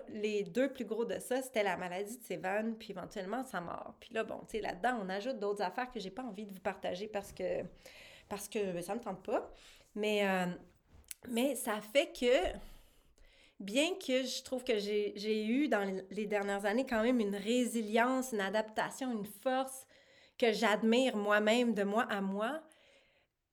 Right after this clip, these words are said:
j'ai compris à quel point il y a beaucoup de choses que j'ai fait, que j'ai réalisées, qui étaient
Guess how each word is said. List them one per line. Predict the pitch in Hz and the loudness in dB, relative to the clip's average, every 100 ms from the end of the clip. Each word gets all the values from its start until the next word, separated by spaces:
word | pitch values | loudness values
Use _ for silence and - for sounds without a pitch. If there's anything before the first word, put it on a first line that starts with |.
| - | -10
j'ai | 190 247 240 - | -2 0 0 -2
compris | - 311 320 285 - - 254 269 403 - - - | -2 0 0 -2 -6 -8 -4 -2 -2 -6 -16 -4
à | 214 | -4
quel | 220 262 226 214 | 0 2 2 -2
point | - 247 233 240 302 311 _ _ _ - - | -8 -2 0 0 -2 -4 _ _ _ -20 2
il | 226 | 2
y | |
a | |
beaucoup | 208 240 320 320 | 4 0 -2 -4
de | - | -4
choses | - 269 277 | 4 4 4
que | 277 | 2
j'ai | 208 202 190 | -2 -2 -2
fait, | 190 302 311 | -2 0 0
que | 269 | 0
j'ai | 202 | -2
réalisées, | 190 214 208 196 196 226 254 311 - _ _ _ _ | -2 -2 -2 -2 -6 -4 -4 -4 -8 _ _ _ _
qui | - 240 | -4 0
étaient | 226 226 240 254 269 | 2 2 4 6 4